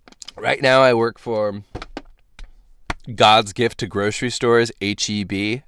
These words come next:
Best fucking place to fucking shop here in Texas. And hopefully it fucking spreads nationwide so I can get the fuck out of Texas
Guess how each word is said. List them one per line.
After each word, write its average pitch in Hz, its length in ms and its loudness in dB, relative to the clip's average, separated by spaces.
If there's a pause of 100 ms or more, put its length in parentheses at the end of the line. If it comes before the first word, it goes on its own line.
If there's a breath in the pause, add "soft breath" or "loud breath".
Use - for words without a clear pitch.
(200)
Best 95 340 -2
fucking 98 460 -2
place 95 320 -6
to 104 100 -14
fucking 98 400 -8
shop 98 360 0
here 104 180 -6
in 107 100 -4
Texas. 123 560 -6 (260 loud breath)
And 87 140 -4
hopefully 107 380 0
it 110 100 -2
fucking 110 260 -4
spreads 104 300 -4
nationwide 104 580 0
so - 80 -8
I 87 60 -2
can 92 140 -10
get 95 200 -10
the - 80 -4
fuck - 280 -4
out 92 120 2
of 85 100 -8
Texas - 540 -10